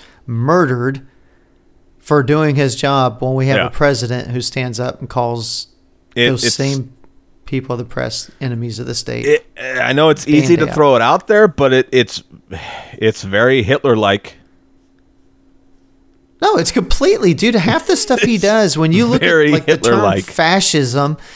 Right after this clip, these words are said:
Speaker 1: and you see the things, because Hitler was, you look at what he did. I mean, there's a lot of similarities. I mean, y-,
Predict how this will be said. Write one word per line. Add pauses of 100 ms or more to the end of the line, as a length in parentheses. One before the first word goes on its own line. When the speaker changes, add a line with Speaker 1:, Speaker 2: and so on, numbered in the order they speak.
(160)
Speaker 1:
and
you
see
the
things,
because
Hitler
was, (280)
you
look
at
what
he
did. (180)
I
mean, (760)
there's (300)
a
lot
of
similarities.
I
mean, (560)
y-,